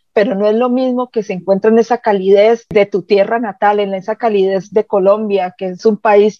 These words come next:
tan humano, tan cálido, hay tantas cosas tan bonitas que uno aprende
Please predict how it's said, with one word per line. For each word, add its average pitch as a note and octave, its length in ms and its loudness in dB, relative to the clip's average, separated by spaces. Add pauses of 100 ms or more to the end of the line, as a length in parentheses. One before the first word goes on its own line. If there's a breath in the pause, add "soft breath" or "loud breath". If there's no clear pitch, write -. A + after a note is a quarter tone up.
tan F#3+ 180 -2
humano, G3+ 380 -2
tan G3+ 220 -8
cálido, G#3 680 2 (180 soft breath)
hay G3 200 -2
tantas A3 360 -4
cosas A3+ 460 -4
tan G3+ 240 -2
bonitas A3+ 520 -4
que G#3 140 0
uno G3 260 2
aprende A#3 500 0